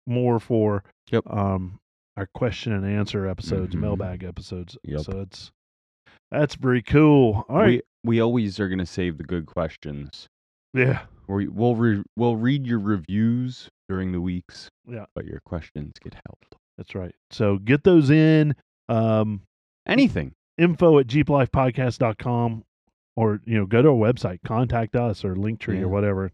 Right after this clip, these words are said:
Speaker 2: What kinda, what kinda questions do you have? Do you have wheeling questions? Do you have wrenching questions? Do you have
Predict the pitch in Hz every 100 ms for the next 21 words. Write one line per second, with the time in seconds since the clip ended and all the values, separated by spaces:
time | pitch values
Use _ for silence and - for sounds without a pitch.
0 | - 98 - 120 117 110 110 117 113 -
1 | 127 120 131 127 - 120 107 113 127 107
2 | 76 71 78 90 85 87 85 90 87 85
3 | 82 101 107 113 98 90 85 - 82 76
4 | 87 87 90 90 90 82 85 104 117 -
5 | 90 90 85 - - 80 78 92 90 85
6 | 90 90 87 90 90